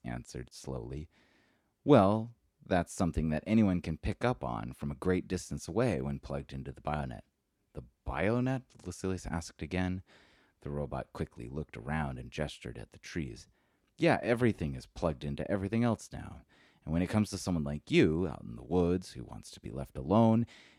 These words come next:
anyone plugged into the Bionet can sense your wish to be left alone, and everyone respects that wish." "Things have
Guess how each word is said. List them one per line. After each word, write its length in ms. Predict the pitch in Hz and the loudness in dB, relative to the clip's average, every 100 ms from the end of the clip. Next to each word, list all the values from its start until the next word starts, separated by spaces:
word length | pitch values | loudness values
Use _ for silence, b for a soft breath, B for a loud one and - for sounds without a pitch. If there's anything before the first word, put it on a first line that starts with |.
| B | B
anyone 320 | - 131 131 113 | 4 8 8 6
plugged 320 | 110 104 87 | 4 4 2
into 180 | 85 76 | -2 -2
the 100 | - | 0
Bionet 600 | 127 143 98 71 71 - | 4 6 4 2 -4 -6
can 280 | 69 69 | -8 -8
sense 480 | - - 123 110 - | -10 0 2 0 -2
your 120 | 76 | -6
wish 380 | 73 113 139 - | 0 2 2 -2
to 80 | - | -8
be 120 | 65 | -8
left 300 | 67 69 - | -6 -8 -8
alone, 640 | 78 98 131 80 57 - - _ _ _ - | -2 2 4 4 -2 -14 -20 _ _ _ -6
and 140 | 92 | -2
everyone 340 | 131 120 87 | 2 2 2
respects 480 | 71 - - 143 - | -2 -8 -2 -2 -2
that 240 | - - - | -14 -16 -18
wish." 360 | 95 - - _ _ _ _ _ _ _ _ _ _ | -18 -18 -20 _ _ _ _ _ _ _ _ _ _
"Things 320 | 104 87 71 | 0 0 0
have 120 | - | -8